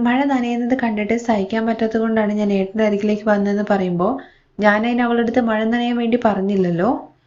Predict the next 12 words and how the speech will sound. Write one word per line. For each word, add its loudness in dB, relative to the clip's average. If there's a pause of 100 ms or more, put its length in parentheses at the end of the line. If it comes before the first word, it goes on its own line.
(180)
അവളുടെ 2
വീട്ടിലേക്കല്ലേ 0
ഞാൻ -2
പോകാൻ 0
വേണ്ടി 0
പറഞ്ഞത്. -2
പക്ഷേ -4 (140)
അവൾ 2
തെറ്റല്ല 0
ചെയ്തത് 0
എന്നുള്ള 0
രീതിയിൽ 2